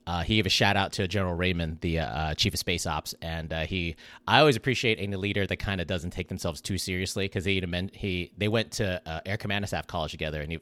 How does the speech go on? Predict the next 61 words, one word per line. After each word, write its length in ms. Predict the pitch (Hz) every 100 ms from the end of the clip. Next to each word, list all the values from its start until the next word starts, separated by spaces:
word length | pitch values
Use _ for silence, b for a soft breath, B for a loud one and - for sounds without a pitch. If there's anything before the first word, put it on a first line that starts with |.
| -
they 80 | 82
flashed 400 | - 80 - 87
up 160 | 80
a 100 | 80
class 320 | 71 - 80
picture 260 | - 90 87
of 80 | 73
both 200 | 82 -
of 60 |
them 200 | 98 101 - B B
when 120 | 95 90
they 60 |
had 240 | 87 92 -
some 120 | 78
hair, 340 | 76 92 98 B B B -
and 160 | 92
then 160 | 92 87
they 100 | 95
bo-, 140 | 85
<laughs> 0 |
he 400 | 98 - 123 139
said, 300 | 120 117 98
"Yeah, 160 | 101 92
so 280 | - 98 87 B B
we 100 | 113
both 240 | 104 120 120
agree 280 | 95 107 98
that 140 | 85
hair 240 | 87 98
is 120 | 90 85
overrated 480 | 80 73 71 -
now." 220 | 69 58 - _
And 220 | 82 82
so 240 | - 90 82
it 100 | 98
was, 220 | 92 - B -
it's 120 | 117
good 260 | - 156 113
to 80 | 104
hear 400 | 120 113 101 - B B
that 320 | 95 92 85 - _ -
while 300 | 107 104 95
he 320 | - 131 123
knew 300 | 117 113 113
that 180 | 95 90
so 200 | - 110
many 200 | 110 98
people 500 | - 110 - 98 87
were, 320 | 92 90 90
were 300 | 90 90 87 80
going 140 | - 90
to 60 |
be 120 | 80
tuning 340 | 71 - 107 104
in 120 | 95
and 60 | 85
paying 180 | 104
attention 300 | 90 98 90
to 60 | 90
his 180 | 95 87
words, 340 | 87 92 90